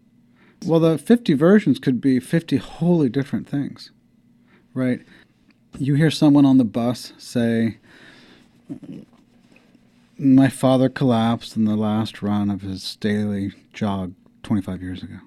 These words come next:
And you think, "Oh, there's a story in that." And so you go home and you write, "My father collapsed in his daily run twenty-five years ago. I haven't thought about it once until today, when such and such happened."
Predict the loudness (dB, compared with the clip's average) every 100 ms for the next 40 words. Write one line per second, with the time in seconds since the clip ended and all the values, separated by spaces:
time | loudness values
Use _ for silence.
0 | _ _ _ _ _ _ _ -20 -20 _
1 | -6 -4 -2 -4 -6 _ _ -6 -2 -2
2 | -4 -8 -8 -10 -12 -16 -20 -20 _ _
3 | _ _ _ _ -20 -20 -14 -8 -2 2
4 | 6 6 6 4 4 6 6 6 4 0
5 | 0 -2 -2 -2 -2 -4 -4 -4 -6 -8
6 | -8 -8 -8 -8 -10 -12 -12 -14 _ -20
7 | -20 _ -20 -20 -20 -16 -8 -8 -8 -10
8 | -10 -12 -14 -16 -18 -20 _ -6 -2 -2
9 | -2 -2 -2 -2 -4 -4 -6 -8 -10 -10
10 | -10 -12 -12 -14 -14 -20 _ _ _ _
11 | -6 -6 -6 -10 -12 -10 -10 -14 -16 -18
12 | -18 -20